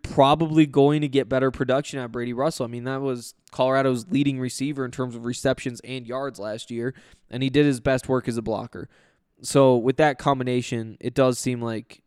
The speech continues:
you could pretty easily justify him in front of Kincaid. Still, though, just in a vacuum,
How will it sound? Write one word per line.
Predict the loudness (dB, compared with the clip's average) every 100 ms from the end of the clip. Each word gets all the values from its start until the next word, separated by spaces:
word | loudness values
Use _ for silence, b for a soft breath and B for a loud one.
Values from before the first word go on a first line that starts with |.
| _ -8
you | -6 -2
could | 2 2 -2 -18
pretty | 0 0
easily | 2 -2 -2 -6
justify | -4 -6 -6 -6 -4
him | -2 -6
in | -8
front | -6 -6 -6
of | -14
Kincaid. | -14 -10 -4 -2 -2 -6 b b -16
Still, | 4 6 6
though, | 2 0
just | -2 -8
in | -8
a | -6
vacuum, | -8 -8 -10 -10 -10 -14